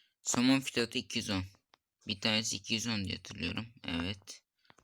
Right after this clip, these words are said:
Pardon. Koydum buraya. Tuz. Bu ne? Karabiber. Karabiber beş gram.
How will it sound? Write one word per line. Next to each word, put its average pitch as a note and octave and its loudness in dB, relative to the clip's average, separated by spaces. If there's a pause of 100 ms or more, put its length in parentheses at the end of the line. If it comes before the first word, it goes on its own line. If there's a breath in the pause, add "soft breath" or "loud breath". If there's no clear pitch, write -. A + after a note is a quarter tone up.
(960)
Pardon. E2 -6 (1700 soft breath)
Koydum G#2+ 2
buraya. G2 0 (1000)
Tuz. - -6 (240)
Bu G#2+ 0
ne? A2+ 0
Karabiber. G#2 -2
Karabiber G#2+ 0
beş G2+ -2
gram. F#2 -6